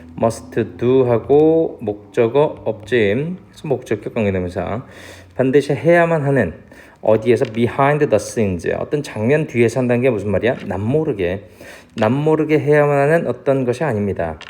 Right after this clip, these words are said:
For many, 많은 사람들에게 있어서 it does not always feel, 그래서 항상 느끼게 하진 않는데, 편안함을 느끼게 하진 않는데.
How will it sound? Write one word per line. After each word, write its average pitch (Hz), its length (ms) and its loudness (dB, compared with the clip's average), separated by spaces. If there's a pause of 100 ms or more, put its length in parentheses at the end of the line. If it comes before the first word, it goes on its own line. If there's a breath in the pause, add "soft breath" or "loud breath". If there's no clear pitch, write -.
(420 loud breath)
For 151 200 2
many, 147 300 2
많은 123 380 0
사람들에게 120 520 0
있어서 95 560 -4 (480 soft breath)
it 143 260 0
does 110 260 4
not 123 280 2 (220)
always 113 640 0
feel, 123 680 2 (360 loud breath)
그래서 147 200 -6
항상 160 380 -2
느끼게 135 400 -4
하진 135 200 0
않는데, 101 540 -2 (240)
편안함을 180 540 -2
느끼게 113 320 -6
하진 104 200 -4
않는데. 90 480 -4